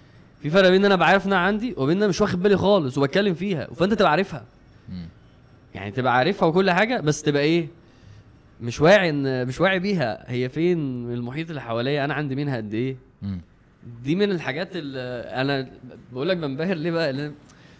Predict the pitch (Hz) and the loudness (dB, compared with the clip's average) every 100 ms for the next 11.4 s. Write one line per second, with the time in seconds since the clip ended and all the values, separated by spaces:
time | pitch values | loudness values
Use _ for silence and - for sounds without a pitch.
0 | - 143 190 208 214 170 135 143 147 190 | -8 -2 0 0 0 -4 -4 -4 0 0
1 | 202 190 160 196 175 156 147 196 233 - | 0 -4 -2 -2 -2 -4 -4 -4 -6 -12
2 | 123 165 180 185 156 175 247 - 139 135 | -10 -2 -2 0 -2 -2 -10 -8 -4 -4
3 | 131 127 156 170 160 175 175 156 175 156 | -2 -2 0 2 0 0 -4 -4 -6 -6
4 | 170 180 233 254 - - 131 147 151 185 | -6 -8 -10 -14 -18 -12 -4 -2 0 0
5 | 185 180 175 180 151 151 147 127 120 - | 0 -4 -6 -6 -6 -6 -6 -10 -14 -18
6 | - - - - - - - - - - | -20 -20 -20 -20 -20 -20 -20 -20 -20 -4
7 | 143 165 165 143 139 185 233 156 208 147 | 2 2 2 -2 2 2 4 2 0 2
8 | 123 110 113 107 131 156 151 240 151 131 | 2 2 -2 -6 -8 -4 -2 0 0 -2
9 | 202 208 175 - _ - _ - 165 - | -4 -6 -14 -20 _ -20 _ -8 -8 -4
10 | 180 180 180 160 143 170 175 196 185 160 | -6 -4 -4 -2 -2 0 -2 -4 -6 -6
11 | 170 151 135 | -6 -6 -6